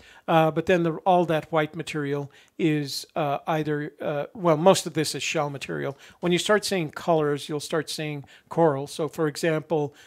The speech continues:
that's more likely coral up here in the upper right-hand corner. I thought I saw some red material as well, which, uh, again, is more likely coral.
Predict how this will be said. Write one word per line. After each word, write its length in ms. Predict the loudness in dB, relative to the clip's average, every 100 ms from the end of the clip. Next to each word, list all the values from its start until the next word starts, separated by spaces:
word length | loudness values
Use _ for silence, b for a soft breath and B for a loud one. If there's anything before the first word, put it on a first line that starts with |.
| B
that's 280 | 6 6 6
more 140 | -2 0
likely 380 | 0 -2 -6
coral 560 | -8 -4 0 0 -2 -4
up 200 | -8 -8
here 220 | -8 -4
in 120 | -6 -6
the 260 | -10 -10 -10
upper 160 | -6
right-hand 340 | -6 -6 -8 -8
corner. 280 | -6 -8 -10 B B
I 40 | -4
thought 260 | 0 0 -2
I 80 | -10
saw 240 | -6 -4
some 300 | -4 -8 -12
red 280 | -8 -6 -6
material 480 | -8 -12 -10 -10 -10
as 140 | -14
well, 300 | -8 -8 -8 _ b b b
which, 320 | -8 -8 -12 _
uh, 120 | -8 -6
again, 340 | -6 -4 -6
is 140 | -8
more 160 | -8 -6
likely 300 | -4 -6 -10
coral. 400 | -6 -4 -4 -8